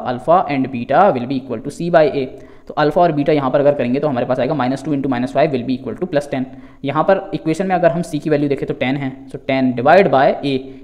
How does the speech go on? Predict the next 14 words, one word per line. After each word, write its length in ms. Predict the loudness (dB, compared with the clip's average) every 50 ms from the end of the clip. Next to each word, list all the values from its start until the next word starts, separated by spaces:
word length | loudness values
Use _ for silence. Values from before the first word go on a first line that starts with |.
| -20 -20 -10 -4
a 20 | -2
यानी 260 | 0 0 0 0 0
एक्स 200 | -2 -2 -2 -4
स्क्वायर 300 | -4 -2 -2 -2 0 2 2
का 120 | 2 2
coefficient 480 | 2 0 -4 -4 -4 -6 -4 -4 -4 -6
जो 80 | -8 -6
कि 80 | -6 -4
वन 160 | -4 -4 -4
है, 180 | -6 -8 -10 -12 -18 -20
so 100 | -14 -12
यहाँ 200 | -10 -8 -6 -2 -2
पर 100 | 0 0
भी 180 | 0 -2 -4